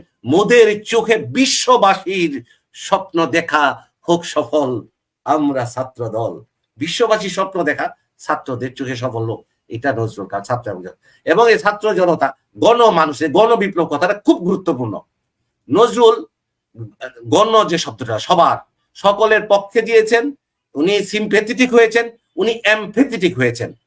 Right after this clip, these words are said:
গণমানুষ জগতের লাঞ্ছিত ভাগ্য হত, সবার পক্ষে তিনি দাঁড়িয়েছেন। নিজেকে ওদের জায়গায় নিয়ে গিয়ে আপনি বলতেই পারেন তাদেরকে অধিকার সচেতন করেছে।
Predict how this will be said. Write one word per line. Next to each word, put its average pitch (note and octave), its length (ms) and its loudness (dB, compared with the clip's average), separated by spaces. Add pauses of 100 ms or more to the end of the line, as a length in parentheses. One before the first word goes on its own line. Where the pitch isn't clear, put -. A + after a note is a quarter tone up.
(380)
গণমানুষ G#3+ 680 2 (260)
জগতের G#3 580 2
লাঞ্ছিত G#3 560 -2
ভাগ্য F#3 480 2
হত, F3+ 500 0 (220)
সবার A3+ 400 4 (100)
পক্ষে A3 300 2
তিনি B3+ 220 -2
দাঁড়িয়েছেন। B3+ 540 2 (360)
নিজেকে A#3+ 540 0
ওদের A#3 340 4
জায়গায় A3+ 300 2
নিয়ে A3+ 260 2
গিয়ে F#3 320 -2
আপনি G3 320 -2
বলতেই A3 400 2
পারেন A#3+ 320 2 (260)
তাদেরকে A3 340 0
অধিকার A#3 480 2
সচেতন E3+ 500 -4
করেছে। B2 440 -8